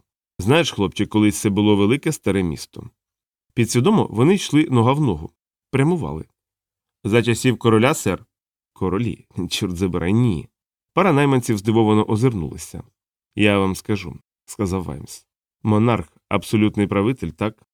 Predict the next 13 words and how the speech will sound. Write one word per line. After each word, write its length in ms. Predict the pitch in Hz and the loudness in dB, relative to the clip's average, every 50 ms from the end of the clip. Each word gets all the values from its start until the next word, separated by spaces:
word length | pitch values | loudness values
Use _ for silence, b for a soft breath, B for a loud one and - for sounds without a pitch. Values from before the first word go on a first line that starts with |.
| _ _ | _ _
Головний 440 | - 90 107 107 101 95 98 95 92 | -4 0 0 2 2 2 0 -2 -2
бос?" 360 | 80 104 123 - - - - _ _ _ _ _ _ _ _ _ _ _ _ _ _ _ | -4 -6 -8 -10 -12 -16 -20 _ _ _ _ _ _ _ _ _ _ _ _ _ _ _
"Якщо 340 | 120 117 117 117 113 - 135 | 2 4 4 4 4 2 0
тільки 320 | 104 - 131 123 - 135 | 2 2 0 2 2 2
він 140 | 120 127 127 | 2 4 4
не 80 | 127 123 | 2 2
королева", 480 | - 147 151 160 131 123 127 107 85 - _ _ _ _ _ | 2 2 2 4 4 4 2 2 0 -4 _ _ _ _ _
сказав 360 | - - - 107 101 107 101 | -10 -4 -2 0 0 0 0
Морква. 460 | 101 95 87 - - - 87 82 117 - _ _ _ _ _ _ _ _ _ | 0 -2 -4 -6 -10 -12 -14 -14 -16 -18 _ _ _ _ _ _ _ _ _
Ваймс 300 | 117 120 165 214 214 - | 0 2 2 2 0 0
поглянув 420 | - 220 190 156 131 123 127 127 | 0 2 2 4 4 4 4 4
на 100 | 127 123 | 2 2
нього, 320 | 110 92 87 87 85 85 | 0 0 -2 -4 -6 -10